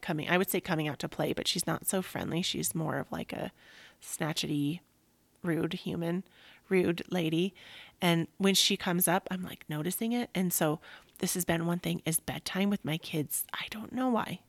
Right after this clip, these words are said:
I don't know where it has come from. And you know what? Now I do.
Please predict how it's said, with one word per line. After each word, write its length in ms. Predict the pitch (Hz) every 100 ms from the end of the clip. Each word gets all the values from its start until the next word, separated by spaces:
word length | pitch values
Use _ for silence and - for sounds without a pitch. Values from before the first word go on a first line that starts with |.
| _
I 60 | 180
don't 180 | -
know 120 | 180 175
where 220 | 208 240
it 120 | 220
has 200 | - -
come 220 | - -
from. 280 | - 196 254 - - - - - - - _ _ _ -
And 220 | 185 156 - - -
you 80 | 214
know 140 | 202
what? 200 | 196 196 -
Now 180 | 180 165
I 100 | 175
do. 200 | 208